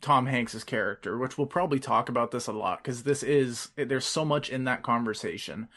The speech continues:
where he's talking about people love and hate. Everyone can love. It's just they have to realize it.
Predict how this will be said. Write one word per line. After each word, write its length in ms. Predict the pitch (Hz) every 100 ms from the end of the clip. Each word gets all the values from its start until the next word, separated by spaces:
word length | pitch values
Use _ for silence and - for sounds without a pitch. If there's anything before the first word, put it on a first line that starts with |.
| - - - - _
where 120 | 135
he's 240 | 127 120
talking 380 | - 120 120 120
about 480 | 117 104 104 98 -
people 340 | - 151 135 117
love 360 | 120 127 123
and 120 | 117
hate. 380 | 107 135 107 80 _ _
Everyone 640 | 139 147 160 139 120 110
can 180 | 113 117
love. 520 | 104 120 104 69 113 -
It's 180 | 120 -
just 180 | 120 -
they 80 | 120
have 220 | 117 117
to 80 | 98
realize 680 | 113 135 135 107 90 107
it. 220 | 90 80